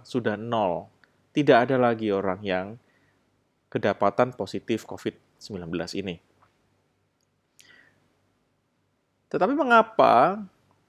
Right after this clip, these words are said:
pemerintah Indonesia tidak menginginkan lockdown? Bahkan, eh, mereka mulai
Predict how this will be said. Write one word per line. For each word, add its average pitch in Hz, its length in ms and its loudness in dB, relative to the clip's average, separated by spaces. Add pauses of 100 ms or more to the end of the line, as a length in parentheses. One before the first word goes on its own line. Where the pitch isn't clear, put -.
(460)
pemerintah 185 400 -2
Indonesia 147 640 0
tidak 139 400 -2 (480)
menginginkan 139 800 -4
lockdown? 95 560 -4 (180)
Bahkan, 120 320 0 (840)
eh, 120 240 0
mereka 139 760 2 (220)
mulai 135 580 2